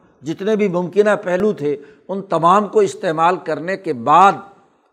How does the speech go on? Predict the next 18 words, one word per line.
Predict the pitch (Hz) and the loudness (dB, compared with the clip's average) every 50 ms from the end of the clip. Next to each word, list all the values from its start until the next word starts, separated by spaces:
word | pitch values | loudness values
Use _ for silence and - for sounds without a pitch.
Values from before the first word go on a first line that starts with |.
| _ _ _ _ - | _ _ _ _ 0
अब | 180 196 165 135 | 0 0 0 0
जो | 151 170 131 | 0 0 2
हलाक | 117 123 135 147 175 202 - | 2 2 4 4 4 4 2
होना | 160 165 175 185 190 | 0 -4 -4 -4 -6
चाहता | 180 185 175 165 - - 185 185 | -6 -6 -8 -8 -8 -6 -6 -6
है, | 180 185 202 190 | -4 -2 -2 -2
हुज्जत | 156 143 120 127 175 175 - | -4 -4 -6 -8 -10 -10 -8
के | - 151 | -8 -4
बाद | 135 156 160 156 139 | -2 -2 -2 -2 -2
हलाक | 117 123 120 113 104 - | -6 -8 -8 -10 -10 -14
हो, | 85 87 _ _ _ _ _ _ _ _ _ _ _ _ _ _ _ _ _ _ _ _ _ - | -20 -20 _ _ _ _ _ _ _ _ _ _ _ _ _ _ _ _ _ _ _ _ _ 4
कोई | - 220 247 262 247 233 | 8 8 10 10 8 4
उसके | - - - 214 - | 2 0 0 -2 -2
पास | 143 180 185 180 143 131 120 | 0 0 -2 -2 -2 -6 -6
दलील | 139 151 156 180 208 220 202 170 | -4 -2 0 2 0 0 0 0
बाकी | 160 160 160 - 170 170 | 0 -2 -2 -2 -6 -6
ना | 170 175 | -6 -4
रहे, | 165 160 147 147 151 147 | -4 -2 -2 -2 -2 -2